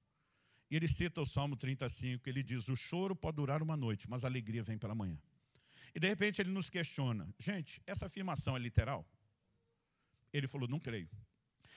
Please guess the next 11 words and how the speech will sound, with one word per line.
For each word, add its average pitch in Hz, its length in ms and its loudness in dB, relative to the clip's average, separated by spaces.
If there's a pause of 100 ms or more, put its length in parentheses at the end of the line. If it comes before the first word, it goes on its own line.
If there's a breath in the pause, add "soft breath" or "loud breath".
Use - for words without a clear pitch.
(120)
Ele 175 80 -2
disse, 202 200 -2
"Se 190 80 0
fosse - 360 0
literal, 156 440 2 (220)
todos 208 380 2
os 175 140 -2
nossos 156 240 -2
problemas 143 420 -2
se 165 100 -4
resolveriam 151 640 2